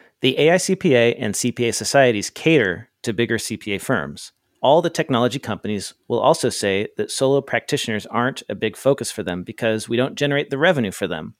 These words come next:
So how does a solo practitioner compete? Your commentary regarding the carbon survey, suggesting that unless we want to grow to a bigger firm with ten plus employees, left me wondering, what the heck am I supposed to do now,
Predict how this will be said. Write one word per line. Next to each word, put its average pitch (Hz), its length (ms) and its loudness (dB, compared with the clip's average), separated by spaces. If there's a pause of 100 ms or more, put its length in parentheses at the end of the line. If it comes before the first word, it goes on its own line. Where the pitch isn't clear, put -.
(440)
So 151 140 -4
how 160 180 2
does 170 140 2
a 139 40 0
solo 151 300 4
practitioner 127 640 -4
compete? - 520 -6 (540)
Your 131 80 -2
commentary 170 640 4
regarding 123 520 2
the 101 120 -2
carbon 147 520 0
survey, 92 520 -4
suggesting 143 580 -2
that 117 140 0
unless 127 240 -2
we 135 60 0
want 120 160 0
to 117 40 -2
grow 131 180 0
to 120 120 0
a 98 60 -2
bigger 139 260 0
firm 120 260 0
with 92 160 -6
ten 127 240 -2
plus 117 300 -2
employees, 151 500 4 (400)
left 170 200 0
me 147 120 2
wondering, 139 320 4
what 135 140 0
the - 80 -2
heck 151 200 0
am 135 100 -2
I 139 60 2
supposed - 360 -2
to 127 60 -2
do 180 160 0
now, 85 280 -2